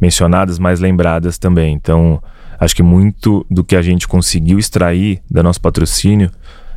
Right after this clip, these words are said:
foi oriundo das redes sociais. Acho que é, é, é in-, assim, é, é inegável que agora pra, a gente também já tá estudando as próximas exibições, se faz sentido a gente tá também,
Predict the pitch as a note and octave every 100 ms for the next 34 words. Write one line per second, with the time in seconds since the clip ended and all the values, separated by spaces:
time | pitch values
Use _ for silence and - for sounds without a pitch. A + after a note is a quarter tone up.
0 | - - F#2+ G2 F#2+ F#2+ F#2 F#2 F2 F#2
1 | E2+ C#2+ D2 - D#2+ D#2 - E2+ D#2 -
2 | - - - - E2 D#2+ D#2+ D#2 D2+ D2
3 | C#2 D#2+ D2+ D2+ C#2+ - E2 E2 D#2+ -
4 | - - - - - C#2+ - - - -
5 | - - D#2 F2 F2 E2+ F2+ F#2 A2 C3
6 | _ _ - - _ - - F2 E2+ E2+
7 | E2+ D#2+ D#2 - D2 D#2 E2+ F2+ F2+ -
8 | F2 E2 D#2+ E2 E2+ - F2 F2+ F2 -
9 | F2+ E2+ - F2 F2 F2 D#2+ - F2 -
10 | F#2 - F2 E2+ E2 E2+ - G2 G2+ G2
11 | F2 - F2+ - F2 E2+ E2 E2 E2 E2
12 | F2+ F2+ G2